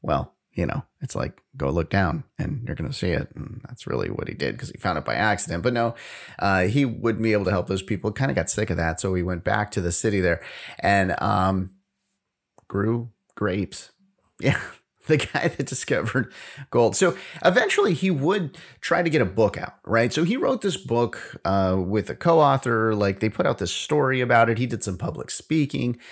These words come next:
but he was not so great at that. He was a much better woodworker than public speaker.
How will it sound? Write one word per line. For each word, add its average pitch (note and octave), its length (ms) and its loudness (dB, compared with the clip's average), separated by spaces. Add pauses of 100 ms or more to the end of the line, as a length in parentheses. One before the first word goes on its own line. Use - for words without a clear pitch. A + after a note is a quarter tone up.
(340)
but - 100 -2
he F#3+ 60 4
was F3+ 160 2
not F#3 240 0
so F3 120 2
great A2+ 300 2
at E2 120 -4
that. - 280 -6 (380)
He D3+ 80 2
was F3 80 6
a G3+ 60 2
much C#4+ 240 2
better F#3+ 280 4
woodworker E2+ 920 0
than E2 400 -4
public F2+ 320 -2
speaker. - 560 -4